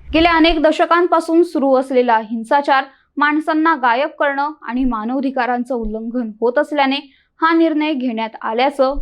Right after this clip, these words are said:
मीर यार यांनी सांगितलं आहे. बलुचिस्तानमधील नागरिकांनी आपला निर्णय घेतला आहे, जगाने आता शांत बसू नये, असं लिहिताना मीर यार यांनी आंतरराष्ट्रीय पातळीवरून त्यांना समर्थन मिळावं, अशी विनंती केली आहे.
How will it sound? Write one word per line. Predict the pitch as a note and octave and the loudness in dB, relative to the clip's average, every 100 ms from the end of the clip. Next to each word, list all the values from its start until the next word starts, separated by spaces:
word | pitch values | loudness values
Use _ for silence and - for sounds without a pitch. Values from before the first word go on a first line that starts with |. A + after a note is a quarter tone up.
| - | -4
मीर | A#3 D4 D4+ | -2 0 2
यार | D4 C4+ | 2 2
यांनी | D4 A3+ A3 C4+ | 0 -4 -4 -2
सांगितलं | C4+ A#3+ A3 G#3+ | -2 -4 -4 -2
आहे. | G#3+ G#3+ - - - | -4 -4 -8 -8 0
बलुचिस्तानमधील | B3+ C4 D#4+ F4+ F4 E4 E4 E4+ E4 E4 | 4 4 2 0 0 0 4 4 4 4
नागरिकांनी | D4 B3+ C4+ D#4 D#4 C#4+ D#4+ | 4 4 2 2 0 2 2
आपला | C#4+ C4+ C4+ | 0 0 2
निर्णय | C4 B3 B3 C4 | 2 0 -2 -4
घेतला | A3+ A#3+ A#3+ C4+ | -2 -4 0 2
आहे, | C4 B3+ - _ - | 2 0 -2 _ -6
जगाने | A3 B3+ B3 | -2 0 0
आता | G#3 G3+ A#3 | -4 -4 -6
शांत | A#3+ G#3+ A3 | -2 -4 -2
बसू | A#3 G#3 A3 D4+ | -4 -4 -6 -2
नये, | D4 C4+ - - - D4 | -2 -2 -6 -16 -6 -2
असं | D#4+ E4+ | 2 4
लिहिताना | E4 D#4 D#4 D#4 D#4 | 4 4 2 4 2
मीर | C#4 B3+ C#4 | 2 2 0
यार | B3 C#4 C4 | 0 0 0
यांनी | A3 G#3 G#3+ A#3 | 0 -4 -6 -8
आंतरराष्ट्रीय | G#3+ G#3+ B3 A#3+ A#3 - B3+ A3 | -8 -4 -2 -2 -4 -4 -4 -4
पातळीवरून | G#3 G3 C4 D4+ D4 C#4 D4+ | -4 -4 0 0 2 0 0
त्यांना | C#4 B3+ C4 | -2 -2 -2
समर्थन | B3+ A#3+ C#4+ F#4+ F#4 | -4 -4 -2 0 2
मिळावं, | E4+ D4+ C#4 D4 | 2 2 2 0
अशी | D4 D#4+ | -2 -4
विनंती | D4 C4 C4+ C4+ | -2 0 0 -2
केली | B3 G#3+ G#3 | -4 -2 -2
आहे. | A3+ | -2